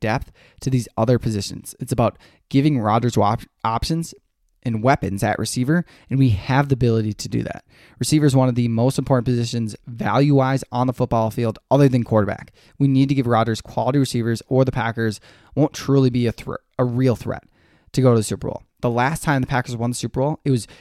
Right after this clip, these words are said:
James Jones, Greg Jennings, Donald Driver, Jordy Nelson, Jermichael Finley.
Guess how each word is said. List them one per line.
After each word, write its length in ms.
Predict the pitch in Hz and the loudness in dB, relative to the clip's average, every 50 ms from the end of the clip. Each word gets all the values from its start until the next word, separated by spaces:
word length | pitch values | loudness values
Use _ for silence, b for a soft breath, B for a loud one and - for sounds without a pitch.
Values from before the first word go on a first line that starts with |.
| B B B | B B B
James 280 | - - 127 131 123 - | -2 0 2 2 0 0
Jones, 300 | - - - - - - _ | -4 -6 -8 -8 -20 -20 _
Greg 240 | - - 127 131 120 | 0 2 2 2 2
Jennings, 340 | - - - - - - - | 0 -8 -10 -12 -18 -18 -4
Donald 280 | - 139 135 139 117 | -2 0 0 0 0
Driver, 280 | - - - - - - | -2 -6 -8 -8 -12 -8
Jordy 260 | 123 - 147 151 139 | 2 4 4 4 4
Nelson, 280 | 110 101 - - - 120 | 2 -4 -6 -10 -10 -8
Jermichael 340 | 113 110 127 139 - 117 | -4 -2 -2 -2 -2 -6
Finley. 220 | - - - - | -10 -10 -12 -12